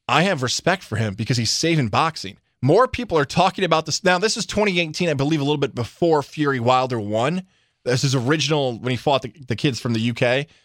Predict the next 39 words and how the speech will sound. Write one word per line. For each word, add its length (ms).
He's 140
like, 160
"There 120
are 60
more 200
people 200
talking 300
about 160
that 160
fight 180
than 100
anything 160
else 160
going 160
on 120
right 120
now. 140
And 140
I 100
am 120
a 40
boxer. 480
Why 160
would 120
I 60
think 220
this 140
is 80
bad 240
for 80
my 100
sport 300
when 100
people 240
are 60
talking 340
about 100
my 80
sport?" 440